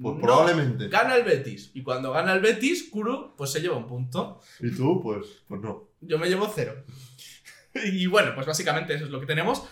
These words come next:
Speaker 2: Y este, esta semana hay partidos que son muy interesantes por el tema de escenarios de playoffs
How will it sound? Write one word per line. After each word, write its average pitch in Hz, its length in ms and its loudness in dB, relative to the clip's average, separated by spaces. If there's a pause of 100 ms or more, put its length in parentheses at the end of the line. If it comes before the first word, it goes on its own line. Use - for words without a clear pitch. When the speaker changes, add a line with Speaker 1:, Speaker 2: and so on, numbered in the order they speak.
(200)
Speaker 2:
Y 208 440 2
este, 330 420 2
esta - 180 -2
semana 254 240 2
hay - 40 0
partidos 180 320 0
que 135 60 -6
son 156 140 -6
muy 175 100 -2
interesantes 196 560 -4
por 180 320 2
el 113 140 -8
tema 151 180 -2
de 151 60 -2
escenarios 123 320 -8
de 208 80 0
playoffs 233 360 0